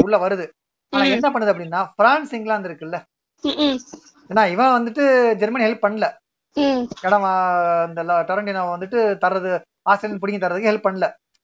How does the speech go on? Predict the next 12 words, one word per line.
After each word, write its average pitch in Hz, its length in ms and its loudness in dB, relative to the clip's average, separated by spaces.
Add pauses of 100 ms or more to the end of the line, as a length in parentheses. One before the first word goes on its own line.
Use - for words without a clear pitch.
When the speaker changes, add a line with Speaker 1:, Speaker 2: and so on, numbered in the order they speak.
(160)
Speaker 2:
ம். 277 380 0
Speaker 1:
அப்ப 226 180 2
எதிரி 269 220 2
யாரு? 233 300 4
எதிரிக்கு 233 260 -6
எதிரி 240 140 -8
நண்பன் 214 280 -6
இல்ல, 202 140 -4
எதிரி 233 200 -6
யாரு? 202 420 0
பிரான்ஸ், 226 320 -4
இங்கிலாந்து. 185 420 -10